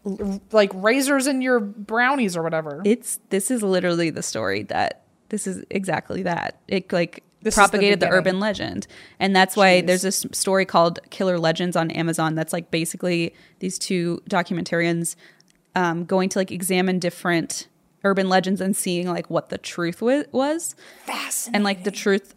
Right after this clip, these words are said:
Speaker 2: a lot of times is worse or, like, even just as scary.
Speaker 1: Right, it has
Speaker 2: but
Speaker 1: to
Speaker 2: it's
Speaker 1: start from somewhere terrible.
Speaker 2: Exactly. Like, there's some truth to it. Um, so that is where th-, this is, like, part of them.
Speaker 1: Ugh.
Speaker 2: Yeah.
Speaker 1: Very, uh, very Halloween brand, though.
Speaker 2: Right?
Speaker 1: Very, uh,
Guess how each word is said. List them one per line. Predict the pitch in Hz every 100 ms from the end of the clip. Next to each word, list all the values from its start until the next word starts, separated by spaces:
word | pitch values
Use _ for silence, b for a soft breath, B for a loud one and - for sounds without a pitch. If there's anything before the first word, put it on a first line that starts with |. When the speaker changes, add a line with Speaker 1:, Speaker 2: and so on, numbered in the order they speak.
| -
Speaker 2:
a | 226
lot | 254
of | 262
times | 320 277
is | 285 - -
worse | 180 175 254 - -
or, | - 190
like, | 185 185
even | 202 196 208
just | 185 -
as | 190
scary. | - 175 165 190 262
Speaker 1:
Right, | 240
it | 208
has | 226
Speaker 2:
but | 247
Speaker 1:
to |
Speaker 2:
it's | 220
Speaker 1:
start | 277 226 -
from | 240 220
somewhere | 226 233 202
terrible. | - 160 156 202
Speaker 2:
Exactly. | 220 208 196 175
Like, | 175 180
there's | 196
some | 202 196
truth | - 170 -
to | 302 370
it. | 392 - -
Um, | 196 170
so | 185
that | 226 214
is | 196
where | 185 180 170 _ _ _
th-, | - -
this | 214 -
is, | 208
like, | 190 156 - _
part | - 185 170
of | 175
them. | 175 -
Speaker 1:
Ugh. | 233 240 202 - - - -
Speaker 2:
Yeah. | 156 - -
Speaker 1:
Very, | 180 226 320 320
uh, | 202 -
very | 202 247 277
Halloween | 208 185 175 180
brand, | 165 147 151 156
though. | 135 156
Speaker 2:
Right? | 190 190 359 202
Speaker 1:
Very, | 214 208 196 180
uh, | 165 175